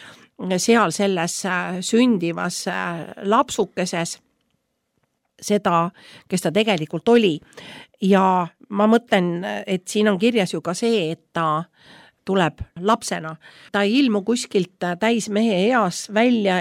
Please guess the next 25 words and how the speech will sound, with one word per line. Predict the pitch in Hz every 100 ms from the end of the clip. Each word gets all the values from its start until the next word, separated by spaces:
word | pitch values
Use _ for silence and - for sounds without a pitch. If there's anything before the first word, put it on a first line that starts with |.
| -
ja | 175
ei |
hakka | 190 208 190
kuningriiki | 175 247 226 185 185 - 190
valitsema, | 196 180 175 175 180 180 - - - -
vaid | 185 190 180
et | 175 -
ta | 165
sünnib | 220 226 170 - 202
väikse | 214 -
lapsena | 202 208 - 160 160 180 _ _ _ -
ja | 185
kasvabki | - 240 - - 165 - 165
siin | 226 220 196 165
meie | 190 214 208 175 151 156 - _ -
teiste | 208 220 - 170 160 170 -
lastega | 190 214 - 160 160
sarnaselt, | 165 202 254 240 226 220 202 - - 185 - - - - - - -
õpib, | 240 247 233 214 - - _ -
areneb | 208 233 233 214 208 208 - - - - -
täpselt | 226 - 185 170
nii | 208 208
nagu | 170
iga | 190 208 196
inimlaps | 254 254 190 190 - - -